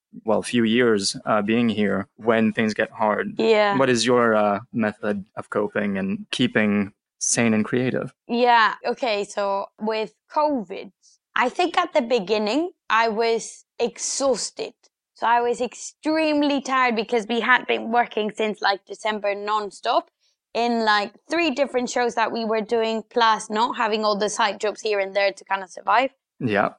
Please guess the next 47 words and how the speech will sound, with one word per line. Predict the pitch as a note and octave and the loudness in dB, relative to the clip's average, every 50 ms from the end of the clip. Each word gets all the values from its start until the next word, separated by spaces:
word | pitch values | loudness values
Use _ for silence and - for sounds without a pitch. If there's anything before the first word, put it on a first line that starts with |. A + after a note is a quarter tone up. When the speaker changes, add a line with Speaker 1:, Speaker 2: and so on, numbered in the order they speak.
| _ - | _ 0
Speaker 2:
And | A#3+ B3 B3 - | 0 2 2 2
I | - A3+ A#3+ B3 A#3+ | 2 4 4 4 4
was | A#3+ A3+ A#3 - - _ _ | 4 2 0 -2 -6 _ _
absolutely | - A#3 A3 - - - - A3 G#3 - - G#3+ A3 G#3 | -2 -2 -2 -4 -4 -6 -4 -4 -4 -4 -4 -2 -2 -2
exhausted. | G3 F#3+ - - G#3 F#3+ E3+ - - F#3+ G3+ G3 | -2 -4 -4 -2 -2 -2 -2 -2 -4 -6 -6 -2
So | - - | 0 2
I | G#3 G#3+ | 2 2
think | G#3 - C4+ C4+ C4+ | 2 2 0 0 2
for | - C#4+ C#4 | 0 0 2
the | A#3 A3 | 2 -2
first | G#3 - C4+ C4 B3 A#3 - - - _ _ | -2 0 2 2 2 2 0 -6 -12 _ _
kind | - A3+ A#3 | -4 -2 -2
of | A3 G#3+ G#3+ - _ | -2 -2 -4 -6 _
three | - B3 B3+ A#3 | -4 -2 -2 0
weeks, | G#3+ F#3 A#3 C4 D#4+ - - _ - - - - - _ _ _ _ _ | -2 -2 0 -2 -2 -2 -4 _ -12 -12 -12 -12 -14 _ _ _ _ _
I | - A#3 A#3+ | 0 0 0
took | A#3 - - B3+ - - | 0 -2 -4 -4 -2 0
it | B3 A3 | -2 0
as, | A3+ A3 A3+ A3+ A3 A3+ - _ | 0 0 0 0 -2 -4 -8 _
"Oh | - A3+ | -4 -4
my | A#3+ B3 B3 | -2 -4 -4
God, | B3 - D4+ C4+ | -2 -2 -2 -2
it's | A#3 - - | -2 -4 -6
a | G3+ | -8
forced | - - A#3 A#3+ A#3+ - - | -2 -2 -2 -2 -2 -6 -4
holiday. | - D4 D4 D4 C4+ F#3+ G3 F3+ F#3 - | -2 0 0 0 0 0 -2 -2 -2 -4
This | G#3 F3+ - A3+ | -6 -4 -2 -2
is | G#3 | 0
the | - A#3+ | 2 0
best | G#3 F#3+ B3+ A3+ A#3+ - - - | 2 4 4 4 4 2 -4 -6
thing | - A3+ A3+ | -4 0 0
that | A3 - B3 | 0 0 4
could | - C#4 A#3+ | 4 4 4
ever | B3 A#3 A#3+ C4 | 6 4 2 0
<laughs> | - - | 4 4
happen | F4 E4+ D#4+ D4 D4 B3+ A3+ | 2 4 4 2 0 0 2
to | A3+ A#3 | 0 0
me." | A3+ A3+ A3 A#3+ - - - | 0 0 -2 -2 -4 -6 -8
Speaker 1:
<laughs> | - C4+ C4 B3 A3+ - G3 D#3 - - F#3 - C4+ - - - - - - D4 - - _ - | -4 -2 -2 -2 2 2 2 2 2 0 0 0 2 2 0 0 2 0 0 0 -2 -8 _ 0
Speaker 2:
I | A3+ A#3+ A#3+ B3 | 2 2 4 2
was | C4+ A#3 | 2 0
like, | A#3+ B3 A#3+ A#3+ - - | 0 0 0 -2 -4 -6
"The | A#3 A#3 A#3 B3 B3 | -4 -2 0 0 -2
entire | A#3+ A3+ - C4+ C#4 C#4+ D4 | -2 -2 0 0 0 2 0
world | C4+ C4+ C#4 B3+ A#3 A3+ A3 - | 0 2 2 2 2 0 -2 -2
has | - A3+ G#3+ - | -2 -2 -4 -4
stopped. | - - - B3 G#3 G3 A#3 - _ | -6 -6 -4 -2 0 0 -2 -4 _